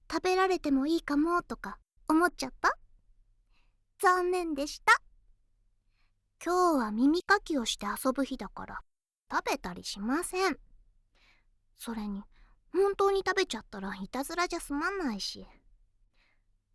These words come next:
あなたのこと、全部食べたくなっちゃうかもしれないもの。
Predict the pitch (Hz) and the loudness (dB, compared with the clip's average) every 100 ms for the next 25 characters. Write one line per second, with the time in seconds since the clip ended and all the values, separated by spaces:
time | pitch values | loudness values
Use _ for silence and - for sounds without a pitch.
0 | _ _ 254 277 392 440 427 330 - 226 | _ _ -2 0 -2 0 0 0 -4 -12
1 | 220 226 - - _ _ _ _ _ 359 | -14 -14 -14 -20 _ _ _ _ _ 0
2 | 415 453 403 - 277 285 349 349 349 370 | 2 2 0 -2 -4 -2 -2 -2 2 2
3 | 370 359 285 247 233 - 254 254 269 277 | 4 0 0 -2 -2 -2 0 2 4 4
4 | 247 220 | 4 2